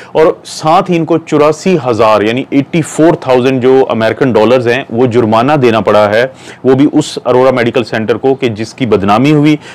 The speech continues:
या जिसके employees और जिसके इलाके के लोग जो हैं, वो बहुत ज़्यादा परेशान हुए, इसलिए कि जैसे ही उनको पता चला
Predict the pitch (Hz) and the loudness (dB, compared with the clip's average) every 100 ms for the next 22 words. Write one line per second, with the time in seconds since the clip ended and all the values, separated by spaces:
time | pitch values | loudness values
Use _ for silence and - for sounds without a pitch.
0 | - 120 117 - 139 113 117 117 139 135 | -4 -2 -2 -2 -2 0 0 2 2 2
1 | 127 113 123 - 135 110 131 135 135 110 | 0 -2 -6 -2 0 0 -2 -2 -2 0
2 | 117 131 120 117 120 101 113 123 120 104 | 0 0 -2 -4 -4 -4 -2 0 0 0
3 | 110 107 117 123 120 127 - 156 151 131 | -2 0 -2 0 0 -2 -2 -6 -2 0
4 | 151 151 131 107 120 - 160 156 131 127 | 0 -2 -2 0 0 2 2 2 0 0
5 | 110 113 110 113 | 0 0 0 0